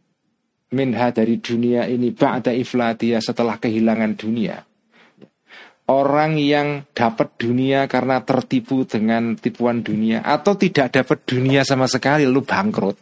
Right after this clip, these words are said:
ya. Itu tushbihu, seperti menyerupai khayalatil manami terhadap, menyerupai apa? Khayalatil manami, khayal-khayalnya, mimpi-mimpinya tidur.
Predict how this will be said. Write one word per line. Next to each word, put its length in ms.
ya. 160
Itu 320
tushbihu, 560
seperti 640
menyerupai 720
khayalatil 960
manami 640
terhadap, 640
menyerupai 560
apa? 320
Khayalatil 800
manami, 560
khayal-khayalnya, 1200
mimpi-mimpinya 1040
tidur. 480